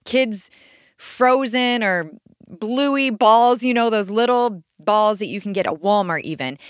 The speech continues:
It's, you know, about maybe seven inches, maybe twelve inches wide. It's not super big.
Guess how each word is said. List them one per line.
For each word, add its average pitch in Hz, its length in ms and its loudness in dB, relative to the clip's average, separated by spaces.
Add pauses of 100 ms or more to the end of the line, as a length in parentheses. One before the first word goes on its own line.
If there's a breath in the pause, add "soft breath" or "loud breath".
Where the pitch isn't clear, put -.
(120 loud breath)
It's, - 360 -6
you 208 160 -4
know, 170 200 -6
about 185 800 -2 (100)
maybe 208 340 -8
seven 190 600 -10
inches, 185 280 -12
maybe 170 180 -12
twelve 170 240 -10
inches 170 300 -12
wide. 160 180 -6
It's - 140 -8
not 226 280 0
super 196 280 -6
big. - 200 -8